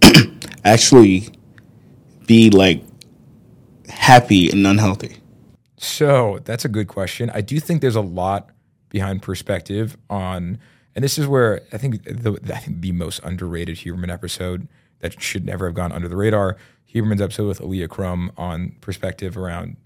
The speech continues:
Speaker 2: or perception of stress and how it affects your body on a chemistry level, is incredible. Her work in California is absolutely, like, mind-bending in terms of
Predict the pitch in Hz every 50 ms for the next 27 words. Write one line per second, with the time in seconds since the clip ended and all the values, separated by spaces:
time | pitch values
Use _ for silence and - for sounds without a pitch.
0 | _ 107 107 104 95 - 107 104 - - 90 90 - - - 98 90 92 - -
1 | - 90 92 92 95 92 - - 92 - - - - - 92 92 90 90 90 92
2 | 92 95 107 - 98 92 87 - - 101 101 110 107 107 117 120 120 117 - _
3 | _ _ _ _ - 104 101 - - - - - 98 92 90 95 92 95 98 101
4 | 87 90 92 92 90 - - 95 - - 87 87 - - 90 90 90 87 87 -
5 | - - - 85 85 - - 98 92 - - 87 85 - - _ _ _ _ -
6 | - - - - - - 101 98 95 95 95 98 101 95 110 104 107 104 107 107
7 | 107 104 98 - 101 95 92 101 95 85